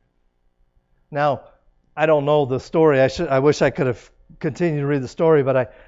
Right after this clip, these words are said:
I hope that that little creep didn't get anything. <laughs> Or, or he gave him a dollar or something, you know.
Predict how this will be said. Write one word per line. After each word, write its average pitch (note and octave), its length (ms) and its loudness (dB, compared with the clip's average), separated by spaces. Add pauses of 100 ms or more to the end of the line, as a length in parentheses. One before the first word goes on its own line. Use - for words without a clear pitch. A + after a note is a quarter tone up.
I C#3 120 -2
hope F3 260 0
that C#3+ 180 -4
that D#3 180 -2
little C#3 180 -4
creep D3+ 340 -8
didn't C#3+ 200 -10
get B2 160 -8
anything. B2+ 500 -10 (200)
<laughs> A3 100 0 (1700)
Or, D#3+ 280 -6 (240)
or D#3 100 0
he D3 60 0
gave E3+ 160 0
him E3 80 -2
a D3 40 -6
dollar D3+ 640 0
or C3 60 -4
something, C#3 420 -4
you C3+ 120 -4
know. C#3 180 -2